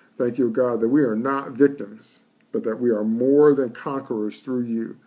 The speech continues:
and that through everything that Paul listed, through persecution, famine, danger, sword, uh, death, uh, everything, oh God, tribulation, trouble, we are more than conquerors through you. So we thank you for that, oh God. We believe you for it.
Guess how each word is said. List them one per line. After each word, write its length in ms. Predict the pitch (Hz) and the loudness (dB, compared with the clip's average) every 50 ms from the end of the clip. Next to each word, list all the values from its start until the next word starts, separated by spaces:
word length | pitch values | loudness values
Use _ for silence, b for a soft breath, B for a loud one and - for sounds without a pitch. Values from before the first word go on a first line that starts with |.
| b b b b b b b b | b b b b b b b b
and 200 | b 113 113 110 | b -6 -6 -2
that 420 | 110 120 113 110 107 - - - - | -2 -2 -2 -2 -6 -8 -10 -12 -4
through 320 | - 120 113 110 - - - | 0 0 2 2 0 2 4
everything 360 | 165 160 170 170 165 165 143 135 | 4 6 6 4 2 2 0 0
that 100 | 131 113 | -2 -2
Paul 320 | - - 139 135 131 127 | -4 -6 -4 -2 -2 -2
listed, 440 | 127 117 110 - - 113 110 107 - | -2 -4 -4 -6 -10 -12 -12 -12 -10
through 160 | - 117 110 | -8 -8 -8
persecution, 720 | 107 - 139 131 117 - 120 - - 131 113 - 123 113 | -6 -4 -4 -4 -4 -6 -10 -6 -6 -4 -4 -4 -10 -12
famine, 500 | 110 - 135 127 123 117 110 104 104 104 | -10 -8 -6 -6 -6 -6 -6 -8 -10 -6
danger, 400 | 107 123 123 127 117 107 110 104 | -4 -4 -2 -2 -4 -6 -8 -12
sword, 640 | - - - - 135 127 123 113 104 101 113 117 - _ b b b b b b b b b b | -14 -12 -4 -2 0 0 0 -2 -2 -4 -8 -12 -16 _ b b b b b b b b b b
uh, 240 | 127 117 107 104 107 | -14 -12 -10 -10 -10
death, 480 | 110 104 - 135 135 120 104 - - - _ - - _ _ - | -4 2 4 6 6 6 2 -2 -10 -16 _ -20 -20 _ _ -14
uh, 360 | 123 113 113 110 110 113 - - _ - | -12 -12 -10 -12 -12 -14 -16 -14 _ -4
everything, 720 | 156 139 131 131 120 123 - 113 107 101 107 110 110 110 - | -2 2 2 2 0 0 -4 -4 -4 -4 -8 -10 -14 -16 -12
oh 140 | - 135 117 | -8 -8 -6
God, 480 | 110 113 117 104 101 101 107 - - - | -4 -4 -4 -4 -4 -8 -12 -14 -14 -10
tribulation, 600 | - - 143 131 120 120 123 117 107 - 110 98 | -2 -2 -2 0 0 0 0 0 -2 -4 -8 -14
trouble, 440 | - - - 156 127 104 95 - _ _ b b b b b b b b b | -8 0 0 0 0 0 -6 -14 _ _ b b b b b b b b b
we 140 | 143 139 | 4 4
are 80 | 123 113 | 4 4
more 300 | 117 127 135 139 143 143 | 2 4 6 6 6 6
than 140 | 143 139 - | 4 2 -2
conquerors 600 | - - 156 143 139 135 - 117 104 104 - - | -2 -4 -4 -4 -4 -4 -4 -6 -6 -6 -6 -10
through 360 | - - 127 131 127 127 127 | -12 -8 -4 -4 -2 -2 -2
you. 280 | 123 113 110 107 104 107 | 0 0 0 0 -2 -4
So 200 | - - 120 117 | -8 -8 -8 -8
we 120 | 120 110 | -8 -8
thank 320 | 110 - 165 160 160 156 | -4 -2 0 0 0 -2
you 60 | 170 139 | -4 -6
for 200 | - 160 160 156 | -2 0 0 2
that, 140 | 156 156 151 | 2 2 2
oh 120 | 156 156 | 0 -2
God. 400 | 147 143 160 151 151 147 139 135 | -2 -2 -4 -4 -2 -2 -2 2
We 100 | 139 135 | 2 2
believe 480 | 113 110 104 107 113 131 143 151 151 139 | 0 0 -4 -4 0 2 2 2 2 0
you 100 | 143 139 | -4 -8
for 380 | 139 - 151 151 147 151 151 | -6 -4 -2 0 2 2 0
it. 80 | 151 | 0